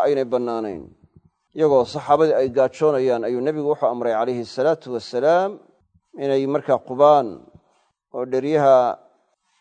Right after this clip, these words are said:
yacni hilibka karaya ee dheryaha ku jira ee markaa dameeraha dadka la jooga in la qubo oo la afrogo ayuu amray. Sababtu u amrayna waa inay markaa rijis tahay. "Fa innaha rijs", qurun weeye.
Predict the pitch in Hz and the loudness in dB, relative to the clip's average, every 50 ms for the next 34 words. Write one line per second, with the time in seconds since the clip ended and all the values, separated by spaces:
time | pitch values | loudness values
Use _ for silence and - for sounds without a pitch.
0 | _ _ _ _ - 127 123 123 127 131 127 139 170 165 143 117 - 143 131 - | _ _ _ _ -6 -4 -4 -2 -2 -2 -2 -2 -2 -4 -4 0 2 0 0 2
1 | - 170 160 147 147 147 156 165 160 156 - _ _ _ _ _ - 131 127 135 | 4 4 4 4 4 4 4 2 2 0 -4 _ _ _ _ _ -10 -6 -4 -4
2 | 131 156 165 151 147 151 180 180 - - 151 139 135 135 127 120 120 127 143 139 | -2 0 0 0 0 -2 -6 -8 -8 -6 -2 -2 0 0 0 0 0 -2 -4 -6
3 | - 143 127 120 131 135 139 147 160 170 165 143 131 143 170 - - 151 139 139 | -4 -4 -4 -4 -4 -4 -2 0 2 2 2 2 0 -2 -6 -8 -6 -4 -4 -4
4 | 135 - - 151 156 160 175 185 175 - - _ _ _ _ _ _ _ _ _ | -6 -4 -2 0 2 4 2 2 2 -2 -8 _ _ _ _ _ _ _ _ _
5 | _ - 165 147 139 139 - 143 147 151 165 156 143 135 123 123 - - 143 160 | _ -6 -2 0 0 0 0 0 0 4 4 4 4 4 2 0 0 0 0 2
6 | 190 208 185 - _ _ _ _ _ - 156 143 120 110 110 95 69 - _ _ | 2 0 -2 -6 _ _ _ _ _ -2 0 0 0 0 -2 -6 -12 -14 _ _
7 | _ _ _ _ _ _ _ - - 233 240 202 - 214 233 254 226 202 190 180 | _ _ _ _ _ _ _ 0 2 4 4 4 6 6 6 6 6 6 6 6
8 | 185 185 190 185 180 180 202 185 180 185 185 - 180 165 175 175 - - - - | 6 6 6 6 6 6 4 2 0 -2 -2 0 0 -2 -2 -4 -8 -16 -20 -16
9 | - 113 92 87 85 - _ _ - 139 151 160 160 160 160 165 175 233 - - | -12 -12 -12 -12 -14 -18 _ _ -6 -4 -4 -2 0 2 4 4 4 2 -2 -8
10 | - - - - _ _ _ _ _ _ _ _ _ _ - 220 214 180 151 123 | -14 -20 -20 -20 _ _ _ _ _ _ _ _ _ _ 2 2 4 4 2 0
11 | 98 82 78 | -4 -8 -14